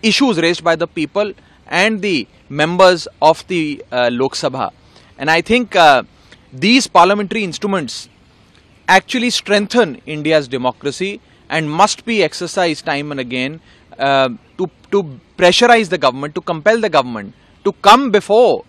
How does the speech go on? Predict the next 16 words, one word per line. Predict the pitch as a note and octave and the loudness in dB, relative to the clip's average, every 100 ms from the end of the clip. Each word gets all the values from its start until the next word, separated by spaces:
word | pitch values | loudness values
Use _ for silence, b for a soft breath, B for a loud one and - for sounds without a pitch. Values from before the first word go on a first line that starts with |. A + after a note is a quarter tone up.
| _ - | _ -8
the | C#3+ | -4
Lok | C#3+ C#3+ | -2 -2
Sabha | D3+ C3+ C#3 C#3+ b b | -6 -2 -2 -2 b b
and | - E3 - | -8 -6 -6
answer | - D#3 E3 G3+ | -6 -6 -4 -6
questions | - D#3+ C#3+ - D3+ - | -4 -6 -6 -8 -12 -12
to | D#3 | -10
which | C3+ D3+ | -8 -8
the | - | -12
people | D3 D3 C#3 D#3 | -10 -10 -6 -6
of | C#3+ | -6
India | B2 A#2+ | -8 -4
are | B2 | -2
demanding | A#2+ A2+ A2+ A#2 | -4 -8 -8 -8
answers | A2 G2+ - G#2+ | -10 -12 -12 -16
to। | - | -16